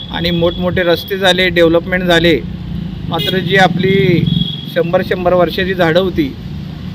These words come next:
ती मात्र सगळी नष्ट झालेली आहेत. झाडं मोठमोठी तोडली जातात आणि हायवेच्या मध्ये छोटेसे वेल लावले जातात आणि याचाच परिणाम आहे की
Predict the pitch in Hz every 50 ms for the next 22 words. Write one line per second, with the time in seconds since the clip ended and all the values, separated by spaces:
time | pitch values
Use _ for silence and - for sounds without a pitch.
0 | - - 196 202 202 196 180 208 208 196 220 196 190 190 190 185 170 165 - 202
1 | 180 165 156 139 131 127 117 113 110 - - - - - - - - - - -
2 | - - - - - - - - - 151 156 151 151 160 175 190 190 185 185 180
3 | 185 196 190 202 185 - - 185 175 175 202 190 190 180 160 175 156 143 - -
4 | - - - - - - - - - - - 170 165 156 156 160 170 180 190 180
5 | 196 190 190 185 180 180 190 175 - - 185 175 - 185 185 185 196 175 170 170
6 | 170 175 170 165 156 151 143 147 143 143 131 117 123 - - - - - - -
7 | - - - - - - - - - 180 175 180 180 180 214 208 185 - - 208
8 | 196 196 202 196 202 196 196 196 185 180 202 202 196 190 180 156 -